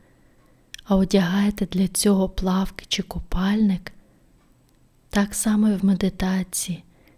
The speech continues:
є певні закони. Перш за все, потрібно усі думки намагатися залишити осторонь.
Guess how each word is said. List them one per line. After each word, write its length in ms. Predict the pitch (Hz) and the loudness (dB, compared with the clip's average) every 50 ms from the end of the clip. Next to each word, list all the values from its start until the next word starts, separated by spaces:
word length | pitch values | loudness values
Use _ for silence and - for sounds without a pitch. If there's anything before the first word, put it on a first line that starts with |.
| _ - - | _ -18 -8
є 220 | 170 202 202 185 | -2 0 0 0
певні 540 | - - - 196 196 208 208 220 214 214 208 | 0 0 2 2 2 2 4 4 4 4 4
закони. 800 | 208 - 202 185 - - - 196 185 185 175 165 160 165 170 - - - - _ _ _ _ _ _ _ _ _ _ _ _ _ _ _ _ _ _ _ _ _ _ _ _ _ _ _ _ _ _ _ _ _ _ _ _ - - | 2 0 -2 -4 -4 -6 -6 -2 -2 0 0 -2 -4 -6 -10 -12 -16 -20 -20 _ _ _ _ _ _ _ _ _ _ _ _ _ _ _ _ _ _ _ _ _ _ _ _ _ _ _ _ _ _ _ _ _ _ _ _ -12 -2
Перш 280 | - 202 202 202 - - | 0 2 2 2 2 0
за 140 | - 208 | -2 -2
все, 520 | 185 - - - - - 202 202 208 220 220 - - _ _ _ _ _ _ _ _ _ _ _ _ - _ _ _ _ _ _ _ _ - | -4 -2 -2 -4 0 0 0 0 0 -2 -4 -8 -20 _ _ _ _ _ _ _ _ _ _ _ _ -20 _ _ _ _ _ _ _ _ -6
потрібно 560 | - 208 208 - - 233 233 226 233 220 220 | -4 -4 -2 -2 0 0 4 6 6 8 8
усі 300 | 214 208 - - - 233 | 6 4 2 0 -2 -2
думки 440 | 202 196 202 190 185 - - 208 214 | 0 0 2 0 0 0 0 2 4
намагатися 800 | 214 214 202 190 185 180 180 185 185 185 - 196 185 - - 190 | 4 4 4 4 2 2 2 0 0 0 0 -2 -4 -2 -4 -4
залишити 680 | 175 - 185 180 180 185 185 185 - - 196 - - 185 | -4 -4 -4 -2 -2 -2 0 0 -2 -2 -2 -4 -6 -6
осторонь. 800 | - - 208 175 170 170 170 - - - 185 175 180 180 170 | -4 -2 -2 0 0 0 -2 -2 -4 -4 -4 -2 -2 -2 -2